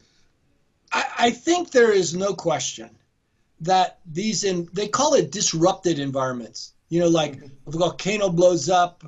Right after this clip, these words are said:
Speaker 1: a flood comes, that, you know, the ancestral environment was difficult.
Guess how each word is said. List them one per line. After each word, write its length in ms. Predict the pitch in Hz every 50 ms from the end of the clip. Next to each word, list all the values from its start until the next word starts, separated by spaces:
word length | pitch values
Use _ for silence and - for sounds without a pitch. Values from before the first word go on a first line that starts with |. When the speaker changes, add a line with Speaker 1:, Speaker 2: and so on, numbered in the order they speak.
| - _ _ _ _ _ -
Speaker 1:
a 180 | 143 139 135
flood 480 | 139 - - 185 202 214 202 175 160 -
comes, 540 | - 185 185 185 185 180 175 170 165 - _ _ _ _ _ _ _ _ -
that, 300 | 185 208 190 185 - _ _ _ _ _ _ _ _
you 140 | - 202 214
know, 300 | 185 165 156 156 156 - _ _ -
the 160 | 165 185 202
ancestral 540 | 202 202 - - 277 320 - - - 214 196 175
environment 560 | 156 147 165 196 214 196 156 135 131 135 -
was 240 | 143 143 127 110 107
difficult. 640 | 127 165 214 220 185 - - - - - _ -